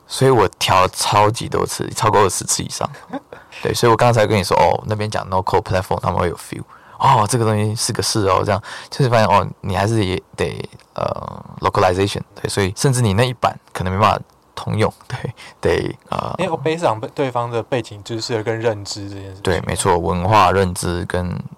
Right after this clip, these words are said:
Speaker 1: 呃，他们常用的词，对，可以要去做一些调整，所以我蛮，真的也蛮有趣的 learning，就是不知道换到天荒地老还是没抓到，<laughs> 抓到那个点，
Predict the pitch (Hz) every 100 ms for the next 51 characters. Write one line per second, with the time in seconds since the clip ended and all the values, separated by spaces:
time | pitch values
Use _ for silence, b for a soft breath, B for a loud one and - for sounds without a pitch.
0 | - 80 67 64 - - _ - 92 90
1 | - 80 90 87 - - - - - -
2 | - _ _ - - - - _ _ -
3 | 104 - 98 - 95 90 92 - - -
4 | - - 101 98 87 85 - - 117 98
5 | - 85 80 - 87 - - - - -
6 | - - 67 - - 120 - 131 117 110
7 | 117 117 113 110 95 - 90 92 90 98
8 | 95 92 - - - - 110 107 98 95
9 | 95 -